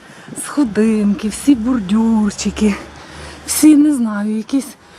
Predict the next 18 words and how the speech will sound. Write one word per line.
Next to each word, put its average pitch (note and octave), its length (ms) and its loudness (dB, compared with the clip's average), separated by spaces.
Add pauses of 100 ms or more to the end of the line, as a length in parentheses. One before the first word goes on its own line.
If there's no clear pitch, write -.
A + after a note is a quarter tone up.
(1400)
крайні C#4 500 4
місця A#3 600 -4 (260)
помальовані B3+ 720 4 (100)
білим G#3+ 380 0
кольором. F#3 500 -2 (920)
Чи G3 140 -2
це G#4 180 2
для B3+ 160 4
красоти, G3 840 -2 (920)
відповідати A3 800 2 (240)
одному A3+ 360 2
кольору A3+ 500 0
разом G#3 300 2
з F#3 80 -6
будинком, F#3 720 0 (520)
чи A3+ 160 2
це F#4 300 2 (260)
для G#3 360 2